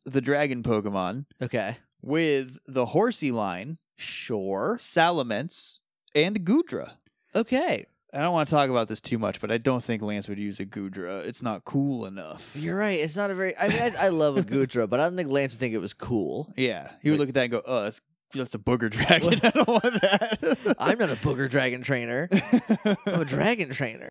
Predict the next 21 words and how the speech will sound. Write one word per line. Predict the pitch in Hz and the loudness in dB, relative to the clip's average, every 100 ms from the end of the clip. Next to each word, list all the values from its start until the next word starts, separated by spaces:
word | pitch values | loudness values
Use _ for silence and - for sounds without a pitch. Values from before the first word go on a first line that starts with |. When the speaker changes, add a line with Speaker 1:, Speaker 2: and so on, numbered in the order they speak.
| - | -6
Speaker 1:
And | 151 | -2
this | 226 330 | 0 0
was | 320 - | 0 0
some | 180 147 | -2 -2
weird | 135 139 135 | -2 0 -2
technical | - 120 - 123 117 | 0 -2 -2 -8 -6
stuff. | 110 - 113 - | -8 -2 -2 -2
I | 147 226 | 0 2
would | 370 370 294 | 2 0 0
just | 294 - | -2 0
love | 151 160 165 160 156 - _ _ _ _ _ _ _ - | 2 4 4 0 -4 -12 _ _ _ _ _ _ _ 0
to | 165 | 2
see | - - 147 | 4 2 2
how | 147 143 | 4 4
some | 135 127 | 2 0
of | 117 | 0
these | 107 | -2
choices | - 110 98 - 104 | -2 -2 -2 -4 -6
get | - 98 | -4 -6
made. | 107 90 80 - | -6 -10 -10 0
Speaker 2:
Okay. | 127 131 98 113 | 2 2 0 -4